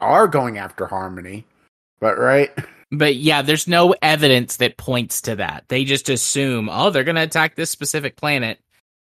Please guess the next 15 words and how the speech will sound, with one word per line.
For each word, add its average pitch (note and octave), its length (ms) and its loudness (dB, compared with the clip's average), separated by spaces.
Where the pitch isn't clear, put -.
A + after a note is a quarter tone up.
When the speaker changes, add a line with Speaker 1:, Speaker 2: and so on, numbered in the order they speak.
Speaker 1:
Yeah, D3+ 160 6
they're D3+ 120 6
gonna E3+ 260 6
attack D#3 260 0
the, - 120 -6
our C#3 180 4
home D#3 260 2
world. A#2 380 2
Uh, A#2 280 2
I B2 60 -6
mean, C#3+ 400 -4
sure, E3+ 1000 0
but A#2 300 -6
yeah, C#2 200 -18
right? C3+ 280 0